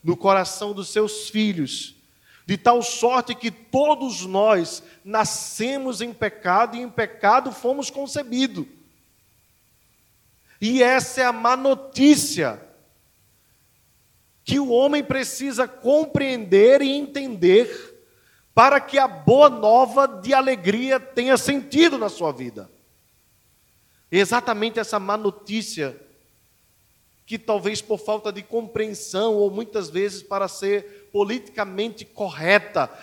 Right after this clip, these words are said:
a igreja tem deixado de proclamar.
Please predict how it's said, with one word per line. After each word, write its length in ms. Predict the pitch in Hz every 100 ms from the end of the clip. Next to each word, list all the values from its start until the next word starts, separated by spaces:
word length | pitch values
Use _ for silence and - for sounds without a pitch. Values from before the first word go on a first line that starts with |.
| -
a 160 | - 202
igreja 580 | 185 147 160 196 190 202
tem 240 | - 208
deixado 640 | 202 214 - - 170 190
de 80 | 196
proclamar. 960 | - 208 208 254 226 208 254 - -